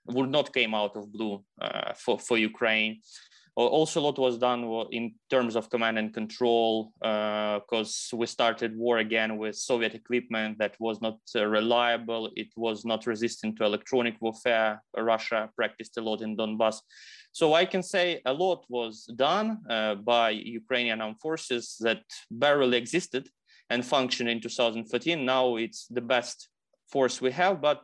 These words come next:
yes, uh, to, to say that we, we, we, we, uh, done everything and we can just sit, it,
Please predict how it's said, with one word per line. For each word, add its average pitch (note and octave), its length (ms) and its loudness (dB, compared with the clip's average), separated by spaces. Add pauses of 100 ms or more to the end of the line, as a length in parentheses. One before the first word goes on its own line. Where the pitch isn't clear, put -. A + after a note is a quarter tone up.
(140)
yes, A#3 200 -2 (240)
uh, B2 1200 2
to, C3 80 -12 (100)
to D#3 60 -4
say F#3+ 240 2
that D#3+ 240 0
we, D3+ 360 -2 (320)
we, C3+ 180 2
we, D#3+ 260 2
we, D#3 460 2 (120)
uh, B2 200 0
done C#3+ 260 -2
everything D#3 500 -4
and A#2 280 -4
we C3+ 100 0
can B2 220 -4
just B2 340 -2
sit, F3 220 0
it, B2 160 -2